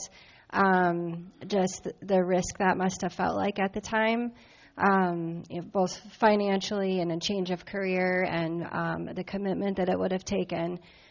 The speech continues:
Um, you know, to have kids now, we realize what a, um, a sacrifice and a step of faith that really was. Um, I wrote down just a few things so I wouldn't lose track of my,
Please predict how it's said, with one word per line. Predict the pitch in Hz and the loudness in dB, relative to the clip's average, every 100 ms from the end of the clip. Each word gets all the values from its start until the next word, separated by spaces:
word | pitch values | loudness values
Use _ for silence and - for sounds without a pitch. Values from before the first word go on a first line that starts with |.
| _ - - | _ -18 -2
Um, | 170 185 175 170 165 165 - - | 2 2 2 -2 -4 -8 -12 -6
you | 180 | -2
know, | 170 | -2
to | 175 | 0
have | 185 185 175 - - - | 2 2 0 -12 -20 -4
kids | 220 190 196 | -2 -2 0
now, | 190 180 | 2 4
we | 175 175 | 2 0
realize | 180 175 165 165 165 - - | 2 4 4 2 -2 -8 -8
what | 190 160 | -2 0
a, | 156 147 160 175 - | 0 0 -2 -6 -10
um, | - - - - 190 196 - | -12 -12 -12 -14 -16 -16 -8
a | 190 | 0
sacrifice | 196 185 196 190 180 175 - | 6 6 4 -2 0 -2 -4
and | |
a | 175 | -6
step | - 180 - | -6 -6 -6
of | 175 | -8
faith | - 190 185 | -4 -4 -4
that | - - | -6 -4
really | 180 180 | -4 -2
was. | 185 196 - 196 - - - - - - - | 0 0 0 -6 -12 -20 -20 -20 -20 -20 2
Um, | - 220 202 - | 8 10 8 2
I | |
wrote | 233 269 262 - - - | 0 2 2 -2 -8 -8
down | 226 214 208 | -8 -10 -10
just | 208 220 | -14 -12
a | 196 185 - | -12 -12 -4
few | 285 294 | 6 8
things | 285 262 240 | 10 8 8
so | 240 | 10
I | |
wouldn't | 226 233 233 | 10 10 8
lose | 233 233 | 6 6
track | 247 214 220 | 8 8 8
of | 208 | 4
my, | 202 190 190 | 6 6 4